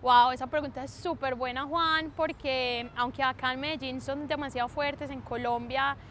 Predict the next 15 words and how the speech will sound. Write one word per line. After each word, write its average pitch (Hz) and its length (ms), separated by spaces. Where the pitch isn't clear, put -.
seipa 277 300
es 294 40
el 294 80
segundo 247 460
business 277 300
school 233 140
más 240 160
grande 277 280
de - 20
Colombia, 285 600
ha 269 140
sido 339 240
una 359 460
alianza 349 460
súper 285 760